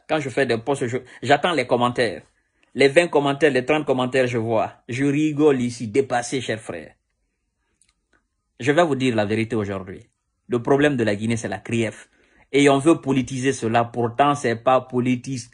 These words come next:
Ça, c'est pas politique. La crief n'est pas politique. Tous ceux qui ont volé de l'argent en Guinée, ils vont rembourser la Guinée. Point barre. Si vous voulez monter au ciel,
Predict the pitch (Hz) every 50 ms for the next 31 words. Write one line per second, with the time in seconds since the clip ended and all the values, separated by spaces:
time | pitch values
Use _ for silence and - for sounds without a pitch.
0 | _ _ - 156 151 160 - 147 117 - 143 139 135 135 - 131 123 123 127 120
1 | 123 - 127 107 - 120 123 127 123 120 - - 143 151 156 156 160 160 156 151
2 | - 110 117 120 120 - - 139 135 131 - _ - 165 160 156 151 - - 220
3 | - - - - - - _ _ _ _ _ _ _ _ _ _ _ _ _ _
4 | _ _ _ _ _ _ _ - - - _ _ _ _ _ _ _ 254 285 294
5 | 285 233 - - 214 214 202 - - 165 156 143 135 117 113 151 175 180 190 185
6 | - 131 123 123 131 131 131 - 151 139 - - 123 113 110 107 104 127 135 123
7 | 135 135 131 131 123 - _ - 151 147 139 123 147 156 147 123 127 127 123 117
8 | 123 123 113 - 139 123 107 95 92 - 98 73 - - - _ _ _ _ _
9 | _ _ _ - 160 160 143 110 104 139 123 123 113 98 101 85 95 - - _
10 | _ _ _ _ _ _ _ - - 202 175 156 139 127 139 139 143 147 151 -
11 | 123 131 147 151 151 175 135 110 110 - - 120 110 104 -